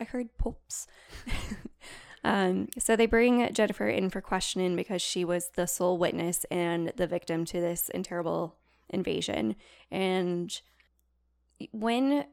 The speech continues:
investigators are looking into this, they have a couple of things that they're, I mean, obviously they want to figure out who did this,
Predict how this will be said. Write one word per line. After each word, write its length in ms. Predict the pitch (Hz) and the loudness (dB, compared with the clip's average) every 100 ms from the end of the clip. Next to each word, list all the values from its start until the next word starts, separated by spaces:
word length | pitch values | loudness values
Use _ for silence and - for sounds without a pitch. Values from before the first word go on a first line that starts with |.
| 254 | 0
investigators 1000 | 240 214 - 214 208 202 190 170 - - _ _ - | 4 4 2 -2 -2 0 0 -2 -4 -8 _ _ -2
are 640 | 185 185 180 175 170 180 190 | 0 2 2 0 -2 -4 -8
looking 340 | - 190 190 190 | -4 -2 0 2
into 320 | 180 175 190 | 2 0 -2
this, 320 | 180 175 - - | -2 -2 -2 -2
they 420 | 185 180 175 180 - _ _ - | -2 -2 -2 -6 -10 _ _ -18
have 200 | - 220 | -2 0
a 60 | 233 | 0
couple 340 | - - 190 | -2 -2 0
of 80 | 190 | -2
things 360 | - 190 190 175 | -2 0 0 -2
that 140 | 185 | -4
they're, 300 | 185 180 175 - _ _ _ - | -2 -2 -2 -8 _ _ _ -2
I 80 | 214 | 0
mean, 140 | 202 | 2
obviously 440 | - 196 202 - 214 | 2 2 0 -2 -2
they 180 | - 175 | -2 -2
want 240 | 175 - | -4 -6
to 160 | - 180 | -10 -10
figure 300 | - 180 175 | -10 -6 -4
out 160 | 165 - | -4 -4
who 140 | 185 | -8
did 260 | 151 165 151 | -4 -6 -2
this, 380 | 175 190 - | -2 0 -2